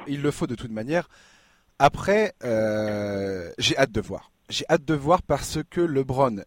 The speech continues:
euh, je l'ai dit déjà dans le, dans ce podcast, euh, LeBron, il arrive quand même avec, euh, bah, un nombre de kilomètres au compteur qui est énorme. C'est-à-dire qu'aujourd'hui, il va être dans les trois, euh,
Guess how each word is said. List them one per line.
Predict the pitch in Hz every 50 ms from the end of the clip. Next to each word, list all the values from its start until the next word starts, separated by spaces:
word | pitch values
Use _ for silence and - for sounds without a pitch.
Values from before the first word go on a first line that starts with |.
| _ _ _ _ _ _ _ _ - 120
euh, | 120 110 107 107 104 104 104 101 104
je | 104 - 123
l'ai | 123
dit | 113 - 147 170 170
déjà | 135 123 117 104 127 117
dans | 113 101
le, | 95 92 92 95
dans | 98 101
ce | - -
podcast, | - - 104 - - - 160 170 165 - - - - - - - - - - - - - _ _ -
euh, | 113 113 110 110 110 110
LeBron, | 113 127 156 151 151 143 175 175 156
il | 131 117 117
arrive | 113 123 135 - - -
quand | - 147 139
même | 147 151 156 147 127
avec, | 113 110 110 113 113 - - -
euh, | 113 104 101 101 101 98 95 95 95 95 95 95 92
bah, | 87 95 73 73 71 69 82 - 80 90 110
un | 123
nombre | 131 139 151 156 -
de | 139 135
kilomètres | - - - 139 139 139 151 151 151 - 135
au | 127
compteur | - 131 127 - 151 156 160 151 -
qui | - 120 113 107
est | 104 104 104 - _ -
énorme. | 139 151 160 156 139 120 107
C'est-à-dire | - - - 117 123 127 -
qu'aujourd'hui, | - 127 117 127 123 123 131 147 160 160 156
il | 131
va | 113 120 120 127 123 117 117
être | 120 117 - - 127 117
dans | 110 110 107
les | 104 104
trois, | - - - 120 127 127 135 131
euh, | 127 120 110 107 101 101